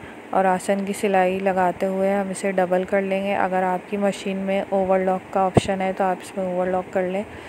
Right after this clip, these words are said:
ताकि पहनने के बाद फटे नहीं। नहीं तो आप इसमें डबल सिलाई ज़रूर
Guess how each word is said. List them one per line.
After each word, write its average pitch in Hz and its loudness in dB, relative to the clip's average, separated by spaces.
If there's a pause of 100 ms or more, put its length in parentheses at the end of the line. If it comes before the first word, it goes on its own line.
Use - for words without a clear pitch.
(200)
ताकि 190 2
पहनने 185 0
के 196 -2
बाद 190 2
फटे 185 0
नहीं। 175 -6
नहीं 180 -4
तो 208 4
आप 190 4
इसमें 202 -2
डबल 185 2
सिलाई 185 0
ज़रूर 180 0